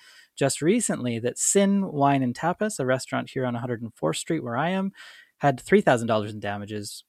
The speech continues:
caused by police last year when they responded to something. And so we thought, "Well, this is interesting. How many of these are there? How many of these get investigated? What happens? What is the recourse that people have?"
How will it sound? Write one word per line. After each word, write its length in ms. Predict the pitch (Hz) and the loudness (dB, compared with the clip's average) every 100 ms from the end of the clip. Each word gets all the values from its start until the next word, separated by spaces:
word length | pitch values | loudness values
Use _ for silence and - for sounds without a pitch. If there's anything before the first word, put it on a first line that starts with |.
| _ | _
caused 260 | - 107 107 | -6 -4 -4
by 120 | 104 | -6
police 460 | - 110 104 104 | -6 -10 -8 -8
last 320 | 113 107 - 113 | -8 -10 -10 -10
year 80 | |
when 100 | 104 | -10
they 80 | 104 | -10
responded 520 | 101 101 - 104 104 | -12 -12 -10 -10 -10
to 80 | - | -12
something. 340 | - - - 147 | -12 -12 -10 -8
And 120 | 156 | -2
so 120 | 180 | 0
we 100 | 220 | 2
thought, 300 | 208 196 147 - - - - _ | 6 6 6 2 -20 -20 -20 _
"Well, 120 | 151 | 2
this 100 | 175 | 4
is 100 | 170 | 4
interesting. 800 | 139 135 123 - - 95 107 170 - - - _ _ | 2 2 0 -2 -6 -8 -4 -4 -6 -14 -20 _ _
How 220 | - - | 2 6
many 200 | 190 196 | 8 6
of 80 | 175 | 4
these 200 | 151 131 | 2 2
are 360 | 123 120 135 127 | 0 2 2 2
there? 580 | 110 98 113 175 208 - _ _ - | 0 -2 0 2 0 -4 _ _ -4
How 180 | - | 2
many 160 | 151 151 | 6 6
of 80 | 123 | 4
these 180 | 127 120 | 2 0
get 140 | 123 | 0
investigated? 960 | 120 117 107 131 - - 107 101 101 131 | 0 -2 -2 -2 -2 -4 -6 -6 -6 0
What 200 | 147 180 | 4 4
happens? 840 | - - 156 160 - 98 123 151 | 4 2 2 2 -4 -6 -6 2
What 100 | 160 | 4
is 120 | 160 | 4
the 140 | 131 120 | 2 0
recourse 420 | 127 - 117 - | 0 -2 -6 -6
that 140 | - | -14
people 300 | - 120 110 | -14 -12 -10
have?" 400 | 107 143 107 95 | -6 -4 -4 -4